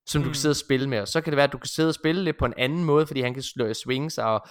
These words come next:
Speaker 1: og, og er måske lidt mere smidig og agile end, end Hulk. Men, men altså, der kommer nok ikke til at være noget story content med ham som sådan.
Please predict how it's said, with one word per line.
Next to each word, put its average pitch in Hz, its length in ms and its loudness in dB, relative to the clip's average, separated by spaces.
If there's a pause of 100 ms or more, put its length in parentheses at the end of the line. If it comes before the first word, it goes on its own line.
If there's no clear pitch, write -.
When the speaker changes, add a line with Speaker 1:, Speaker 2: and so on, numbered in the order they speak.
(180)
Speaker 1:
og, 120 260 6
og 113 340 4
er 113 80 2
måske 127 220 -2
lidt 143 140 0
mere 131 120 2
smidig 147 560 2
og 113 160 4
agile 120 460 2
end, 113 100 -6 (100)
end 110 200 -8
Hulk. 185 220 2 (400)
Men, 135 260 2
men 127 120 2
altså, 117 260 4 (400)
der 120 80 8
kommer 113 180 2
nok 113 100 4
ikke 175 120 0
til 269 80 4
at 220 40 8
være 165 60 2
noget 147 140 2
story 143 280 6
content 113 480 -2
med 104 80 -6
ham 101 120 -6
som 101 160 -12
sådan. 139 280 0